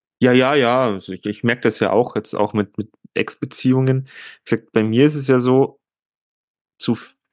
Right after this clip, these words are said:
vielen habe ich ja null Kontakt, weil das immer so ein bisschen un-, unfriedlich auseinandergegangen ist. Aber so mit den letzten zwei, es verändert sich.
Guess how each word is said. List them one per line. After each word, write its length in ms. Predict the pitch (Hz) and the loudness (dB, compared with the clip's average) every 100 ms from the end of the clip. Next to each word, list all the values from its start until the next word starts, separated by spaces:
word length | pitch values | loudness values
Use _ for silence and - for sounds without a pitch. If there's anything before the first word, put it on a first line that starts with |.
| - _ _ _ - | -20 _ _ _ 0
vielen 500 | 117 139 143 135 127 | 4 6 6 2 -6
habe 120 | 120 | -6
ich 100 | 117 | -2
ja 180 | 113 - - - | -2 -4 -8 -10
null 480 | - 117 127 156 180 | -4 0 4 4 4
Kontakt, 680 | - 185 165 - 165 180 - - | 2 -2 -2 -4 -6 -8 -16 -4
weil 200 | 143 143 | 0 0
das 200 | 139 135 | -2 -6
immer 220 | - 135 | -4 -2
so 100 | 131 | -2
ein 60 | 131 | -2
bisschen 320 | 131 131 127 | -4 -4 -2
un-, 300 | 131 156 147 - | 0 0 -2 -4
unfriedlich 640 | 139 143 - 139 139 135 | -4 -2 0 0 0 -2
auseinandergegangen 760 | - 131 120 135 143 147 147 151 | -2 -2 -2 0 0 -2 -4 -6
ist. 220 | 143 - - - - - | -10 -12 -20 -20 -16 -2
Aber 220 | 117 120 | 0 0
so 100 | 120 | 0
mit 240 | 123 123 | -4 -4
den 640 | 127 120 123 - - - - - | -4 -4 -4 -6 -8 -12 -16 -18
letzten 760 | 113 113 120 - - 143 147 139 | -4 -2 -2 -6 -2 0 0 -4
zwei, 680 | - 131 135 147 147 151 - _ - - - - - _ _ _ - - - - _ - 123 - _ _ _ _ _ _ | 0 2 4 4 2 -2 -8 _ -20 -20 -20 -20 -20 _ _ _ -20 -20 -20 -20 _ -12 -12 -12 _ _ _ _ _ _
es 160 | - 123 | -4 0
verändert 420 | 147 131 170 160 | 0 0 0 -2
sich. 360 | - 104 - | -2 -6 -6